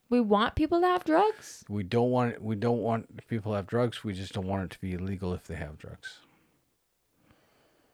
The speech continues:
Speaker 1: Is this one of those brain teasers you were talking about?
Speaker 2: Yeah, well, we can't send people to jail. That's bad. That's discriminatory. That makes people feel bad. If you send people to jail,
Speaker 1: That hurts their feelings?
Speaker 2: hurts their feelings.
Speaker 1: That's too bad.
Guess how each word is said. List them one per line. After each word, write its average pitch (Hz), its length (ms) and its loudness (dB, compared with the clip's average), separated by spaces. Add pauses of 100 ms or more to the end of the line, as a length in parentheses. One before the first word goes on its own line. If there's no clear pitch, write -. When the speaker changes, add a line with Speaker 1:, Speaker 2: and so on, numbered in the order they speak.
(640)
Speaker 1:
Is 247 140 0
this 277 120 -6
one 392 180 2
of 359 80 4
those 285 160 4
brain 262 280 0
teasers 320 360 -2
you 311 60 -2
were 311 80 -4
talking 311 260 -4
about? 320 280 -4 (360)
Speaker 2:
Yeah, 85 160 -10 (140)
well, 98 400 -10
we 101 140 -14
can't 101 260 -8
send 95 240 -4
people 92 240 -6
to 80 100 -8
jail. - 360 -12 (140)
That's 87 200 -12
bad. - 300 -14
That's - 260 -10
discriminatory. - 1000 -14 (1160)
That 113 60 -2
makes 107 200 0
people 87 320 -6
feel - 200 -8
bad. - 240 -10 (120)
If - 60 -20
you 120 80 -2
send 185 260 0
people 131 240 0
to 101 100 -4
jail, - 440 -6 (400)
Speaker 1:
That 262 140 2
hurts 277 200 2
their 294 80 0
feelings? 294 440 0
Speaker 2:
hurts 85 240 -8
their - 80 -8
feelings. - 500 -20 (500)
Speaker 1:
That's - 220 -8
too - 160 -18
bad. 220 300 -4